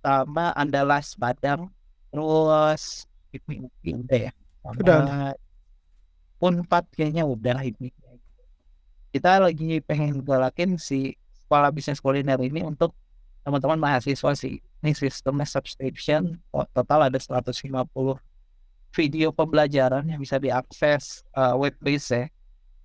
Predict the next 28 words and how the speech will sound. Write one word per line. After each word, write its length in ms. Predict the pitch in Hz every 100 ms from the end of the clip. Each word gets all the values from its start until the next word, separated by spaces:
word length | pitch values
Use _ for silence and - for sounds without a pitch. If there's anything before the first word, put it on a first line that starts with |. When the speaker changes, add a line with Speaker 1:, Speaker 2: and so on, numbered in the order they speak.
| -
Speaker 1:
Jadi 160 | 147
mirip-mirip 480 | 165 160 143 143 147
kayak 480 | 135 131 131 127 135
Skill 240 | - 143
Academy, 560 | 135 135 131 131 143 175 - -
tapi 240 | 127 -
kalau 160 | 170 151
Skill 240 | - 139
Academy 480 | 127 131 135 156 160
itu 80 | 170
cuman 320 | 147 139 147 - -
satu 320 | - 160 156
tema 240 | 165 160 165
khusus, 560 | 165 156 175 180 - - - -
tapi 160 | 165
kalau 160 | 180 165
ini 240 | 151 185
ngomongin 320 | 190 165 156 160
bisnis 320 | 170 180 160
kuliner 480 | - 156 143 165 180
tapi 240 | 156 - -
A 160 | 143
sampai 320 | - 139 135 131
Z, 160 | 156 - _ - - _ -
nah 80 | 131
itu 160 | 123
paling 240 | 156 127 127
lengkap. 320 | 127 -